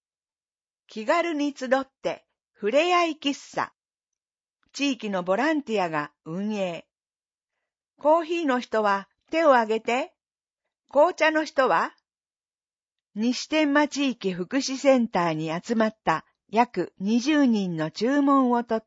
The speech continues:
て、ふれあい喫茶が始まりました。家族の近況、楽しみにしている映画の話、体調のことなど、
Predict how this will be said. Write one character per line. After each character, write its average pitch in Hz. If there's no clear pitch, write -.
て、 156
ふ 208
れ 294
あ 311
い 285
喫 269
茶 202
が 170
始 165
ま 262
り 254
ま 233
し -
た。 -
家 254
族 226
の 175
近 233
況、 208
楽 247
し 277
み 240
に 190
し -
て 190
い 175
る 175
映 269
画 214
の 160
話、 160
体 240
調 247
の 233
こ 233
と 226
な 180
ど、 156